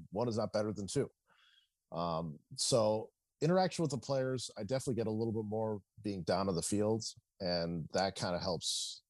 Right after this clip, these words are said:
that kinda helps give me a little more fuel sometimes, just because I can, anytime that I have anyone to kinda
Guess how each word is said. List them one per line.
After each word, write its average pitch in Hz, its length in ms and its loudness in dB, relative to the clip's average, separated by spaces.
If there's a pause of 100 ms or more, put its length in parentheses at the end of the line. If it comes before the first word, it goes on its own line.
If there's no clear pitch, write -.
(300)
that 143 180 -2
kinda 202 200 2
helps 120 220 4
give 120 140 2
me 104 80 2
a 98 40 2
little 101 160 0
more 95 200 -2
fuel 107 340 -2
sometimes, 127 640 -2 (600)
just 131 200 4
because 135 260 6
I 120 60 4
can, 107 300 -2 (240)
anytime 165 460 8
that 139 100 8
I 131 80 8
have 123 200 6
anyone 123 340 2
to 123 80 2
kinda 117 200 2